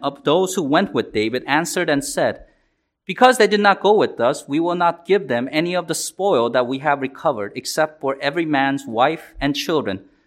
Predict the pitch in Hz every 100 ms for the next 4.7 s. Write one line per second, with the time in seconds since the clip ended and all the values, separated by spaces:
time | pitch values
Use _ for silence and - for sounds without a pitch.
0 | _ 120 127 147 160 127 120 180 185 180
1 | 131 127 135 135 120 117 117 - 98 -
2 | - _ _ _ _ _ _ _ _ -
3 | 151 180 254 247 - 214 117 - - _
4 | 131 180 156 165 135 101 -